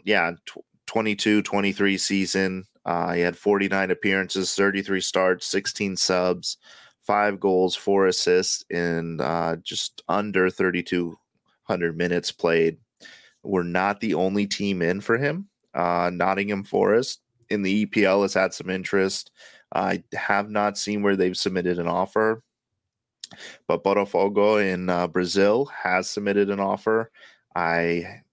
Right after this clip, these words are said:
don't think it's been accepted. I, I think we've pretty much, um, I think we put in an acceptable offer, and, and in my mind, I think, uh, unless he chooses to pursue, like, somewhere in Europe or something like that, I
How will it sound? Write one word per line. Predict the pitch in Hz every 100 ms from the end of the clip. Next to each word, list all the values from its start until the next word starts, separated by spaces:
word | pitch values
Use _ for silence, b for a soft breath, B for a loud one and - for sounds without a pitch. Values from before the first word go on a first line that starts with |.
| _ -
don't | 98 98 87
think | 104 95
it's | 95 -
been | -
accepted. | 85 82 - 87 - 104 95
I, |
I | 85 90
think | 87 92 87 -
we've | 90 87 - _ _
pretty | - 98 87
much, | 87 87 82 - - - _ b b b b b -
um, | 92 90 87 85 80 -
I | 92
think | 101 98
we | 98
put | 95 104
in | 92 90
an | 85
acceptable | 85 95 87 90 87 85
offer, | 87 90 90
and, | 85 82 -
and | 95 90
in | 87
my | 90 92 101 104 98
mind, | 90 85 85 82
I | 82
think, | - 87 82 - - b b b b -
uh, | 85 85 60
unless | 92 95 98
he | 107
chooses | 101 - 101 98 98 -
to | 101
pursue, | - 87 - 92 90
like, | 87 87 - - _ _ -
somewhere | - 87 92 90
in | 87
Europe | 92 95 87
or | 87
something | - 85 85 82
like | 82 80
that, | 92 87
I | 80 85 90 90 87 85